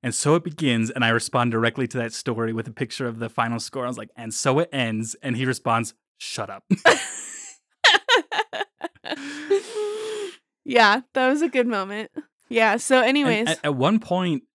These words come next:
Speaker 1: like, um, because of, like, all of these conference teams that we were beating, we were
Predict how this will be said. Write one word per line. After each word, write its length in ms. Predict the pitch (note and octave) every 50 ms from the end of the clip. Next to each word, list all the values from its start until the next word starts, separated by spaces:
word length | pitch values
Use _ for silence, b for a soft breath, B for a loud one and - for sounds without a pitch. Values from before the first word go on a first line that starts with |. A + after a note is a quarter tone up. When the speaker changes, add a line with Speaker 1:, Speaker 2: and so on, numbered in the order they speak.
| _ _ -
Speaker 1:
like, 400 | D3 C3+ B2 A#2+ A2 - - _ _ _ _ _ -
um, 560 | C3 B2+ A#2+ A#2+ A#2 A#2 A2+ A2 A2 G#2+ - _ _ _ _ B2+
because 340 | B2+ - - - D3 C#3
of, 140 | D3+ D3 B2+
like, 160 | C3+ B2+ A2+ -
all 220 | - B2+ C3 C3 C3
of 80 | A#2+
these 560 | A#2 A#2+ A#2+ A#2 A#2 A#2 A2 G#2 - - - - _ _ _ _ -
conference 600 | - - C3 C3 B2+ - C#3 C3 B2 A#2+ - -
teams 460 | - - - C3 C3 B2+ A#2+ A#2 G#2
that 160 | - A#2+ F#2+
we 140 | A2+ A#2 A2+ A2+
were 100 | A2 G2+
beating, 600 | G#2+ - D#3 E3+ F3 C3+ A#2 G#2+ G#2 - - - _ _ _ _
we 300 | - A#2+ A2 A#2+ B2+ D3
were 500 | D3+ D3 C#3+ C3+ B2 A#2+ A2+ A2 A2 -